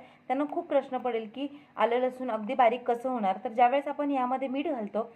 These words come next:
त्याला छान असं थोडंसं पाणी सुटतं आणि यामुळे हे बघा अगदी पाण्याचा थेंबही न वापरता मस्त अगदी लोण्यासारखी बारीक अशी आलं लसणाची पेस्ट झालेली आहे. तर एक पसरट असं इथे मी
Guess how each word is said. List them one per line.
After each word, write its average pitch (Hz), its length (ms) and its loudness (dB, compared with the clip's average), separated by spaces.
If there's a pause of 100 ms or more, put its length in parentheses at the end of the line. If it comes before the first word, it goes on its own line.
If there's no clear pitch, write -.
(240)
त्याला 302 240 0
छान 277 160 0
असं 294 180 -6
थोडंसं 269 280 2
पाणी 262 440 -2 (160)
सुटतं 220 360 -2 (360)
आणि 247 360 0
यामुळे 233 380 0
हे 226 120 -2
बघा 185 240 2 (340)
अगदी 214 380 -2
पाण्याचा 254 420 0
थेंबही 262 480 -2
न 277 60 2
वापरता 208 560 2
मस्त 247 600 -8
अगदी 220 340 -4 (400)
लोण्यासारखी 254 800 -2 (320)
बारीक 226 400 4
अशी 247 220 -2
आलं 214 300 4
लसणाची 220 400 -2
पेस्ट 240 320 -2
झालेली 160 360 -2
आहे. 156 200 -8 (1080)
तर 226 100 -2
एक 233 260 -2
पसरट 233 360 -2
असं 233 180 -4
इथे 233 260 -4
मी 254 200 -6